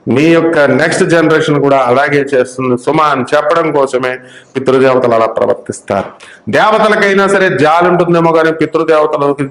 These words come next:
జాలి ఉండదు, చాలా స్ట్రిక్ట్ అనమాట. వీడికి లైఫ్ ఇస్తే వీడు మాకు తిండి పెట్టడా, బతుకున్నప్పుడు తిండి పెట్టరు, చచ్చిపోయిన తర్వాత పిండాలు పెట్టరు, ఆ? మళ్ళీ మిమ్మల్ని మేము పొగడాలి, ఉం? పండితులు గురువులు అంటే మిమ్మల్ని పొగడాలి, మేము మీకు నచ్చినట్టుగా మేము వీడియోలు చేయాలి.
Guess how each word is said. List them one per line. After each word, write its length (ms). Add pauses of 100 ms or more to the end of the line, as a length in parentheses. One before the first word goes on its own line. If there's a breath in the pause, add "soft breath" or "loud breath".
(140)
జాలి 240
ఉండదు, 320
చాలా 160
స్ట్రిక్ట్ 380
అనమాట. 340 (500 loud breath)
వీడికి 200
లైఫ్ 260
ఇస్తే 220
వీడు 160
మాకు 280
తిండి 180
పెట్టడా, 720 (340 loud breath)
బతుకున్నప్పుడు 520
తిండి 240
పెట్టరు, 480 (500 loud breath)
చచ్చిపోయిన 340
తర్వాత 280
పిండాలు 280
పెట్టరు, 720
ఆ? 320 (400 loud breath)
మళ్ళీ 160
మిమ్మల్ని 320
మేము 240
పొగడాలి, 460
ఉం? 420
పండితులు 440
గురువులు 340
అంటే 260
మిమ్మల్ని 440
పొగడాలి, 260
మేము 160
మీకు 300
నచ్చినట్టుగా 440
మేము 200
వీడియోలు 380
చేయాలి. 260